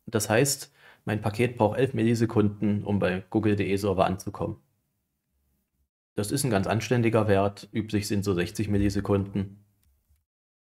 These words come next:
Und jetzt mache ich mal einen geringeren T T L-Wert, zum Beispiel von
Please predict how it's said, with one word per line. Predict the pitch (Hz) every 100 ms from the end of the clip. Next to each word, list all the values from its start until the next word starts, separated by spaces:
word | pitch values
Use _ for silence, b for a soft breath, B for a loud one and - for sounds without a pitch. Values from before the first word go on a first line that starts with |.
| _ _ _ _ _ _
Und | 104
jetzt | 139 139
mache | 110 113
ich | 107
mal | 101
einen | 104
geringeren | 104 113 123 113 110
T | 107
T | 101 95
L-Wert, | 135 139 123 139
zum | -
Beispiel | 104 101 - 110 107
von | 98 87 85